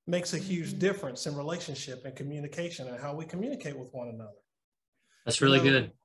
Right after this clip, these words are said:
Speaker 1: when we're in relationships, and it's always, you know, if there's a disagreement, it's always, it's always an acu-, it comes from an acu-,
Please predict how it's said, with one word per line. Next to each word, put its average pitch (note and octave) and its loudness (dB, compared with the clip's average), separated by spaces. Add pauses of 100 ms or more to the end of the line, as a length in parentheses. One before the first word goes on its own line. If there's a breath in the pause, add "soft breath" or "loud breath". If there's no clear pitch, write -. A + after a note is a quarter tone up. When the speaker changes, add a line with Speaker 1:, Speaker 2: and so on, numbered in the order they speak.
(260)
Speaker 1:
when F#3+ 10
we're D#4 10
in B3+ 4
relationships, - 4 (540)
and E3+ 2
it's F3 0
always, G3+ 2 (300)
you F3+ 2
know, E3+ 2
if D#3 -4
there's G#3 2
a F#3 2
disagreement, F#3+ 0 (440)
it's D#3+ -2
always, F#3 0
it's E3 -6
always F#3+ 2
an F3+ 0
acu-, G3+ -6
it E3+ -8
comes G3 0
from F#3+ 0
an E3+ 0
acu-, E3+ -8